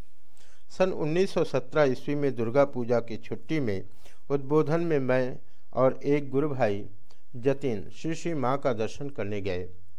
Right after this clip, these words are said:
हम लोग भी माँ के लिए दो वस्त्र ले गए थे।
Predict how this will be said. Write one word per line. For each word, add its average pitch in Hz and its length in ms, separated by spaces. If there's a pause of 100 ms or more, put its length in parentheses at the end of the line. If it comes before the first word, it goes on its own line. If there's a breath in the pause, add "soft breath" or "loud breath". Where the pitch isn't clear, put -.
(500 soft breath)
हम 175 180
लोग 180 220
भी 156 560 (1400)
माँ 143 240
के 165 180
लिए 147 240
दो 147 260
वस्त्र 135 300
ले 113 160
गए 101 220
थे। 92 240